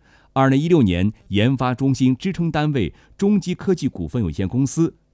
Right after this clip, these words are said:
正式成立。M F C记者，那您认为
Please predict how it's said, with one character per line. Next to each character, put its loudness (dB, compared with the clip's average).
正 2
式 -4
成 -10
立。 -4
M 2
F -4
C -4
记 -6
者， -12
那 2
您 4
认 4
为 -4